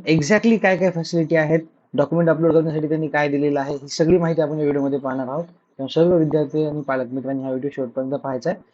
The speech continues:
आणि जास्तीत जास्त विद्यार्थ्यांपर्यंत शेअर करायचा आहे. आणि जर आपण पहिल्यांदाच या चॅनलवरती असाल तर प्लीज चॅनलला सबस्क्राईब करा, जेणेकरून कुठलीही महत्त्वाची अपडेट आपल्याकडनं मिस होणार नाही.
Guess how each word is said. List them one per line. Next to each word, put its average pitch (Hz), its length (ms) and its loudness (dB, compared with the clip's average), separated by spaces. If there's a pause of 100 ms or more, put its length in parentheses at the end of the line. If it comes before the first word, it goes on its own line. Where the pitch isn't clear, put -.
(160)
आणि 151 240 -2
जास्तीत 160 320 2
जास्त 175 220 -2
विद्यार्थ्यांपर्यंत 135 760 -4
शेअर 139 220 -2
करायचा 113 360 -8
आहे. - 120 -20 (220)
आणि 175 220 0
जर 175 160 2
आपण 160 180 0
पहिल्यांदाच 156 460 2
या 165 80 0
चॅनलवरती 143 420 -4
असाल 139 280 -4
तर 131 40 -8
प्लीज 147 240 -4
चॅनलला 139 240 -4
सबस्क्राईब 139 340 -4
करा, 135 160 -6 (380)
जेणेकरून 156 400 0
कुठलीही 175 400 2
महत्त्वाची 151 360 2
अपडेट 131 240 -4
आपल्याकडनं 127 480 -4
मिस 151 220 -4
होणार 113 200 -10
नाही. 113 180 -18